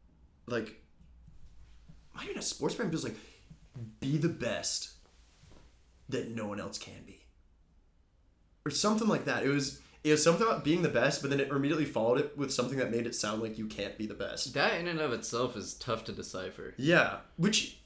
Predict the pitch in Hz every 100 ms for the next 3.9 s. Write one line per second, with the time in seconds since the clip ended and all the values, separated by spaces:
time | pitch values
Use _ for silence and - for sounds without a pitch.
0 | - 214 214 - 185 240 202 160 180 160
1 | 143 139 127 123 143 143 123 117 117 117
2 | 110 107 120 135 101 92 110 123 110 113
3 | 107 - 123 104 - 139 170 117 -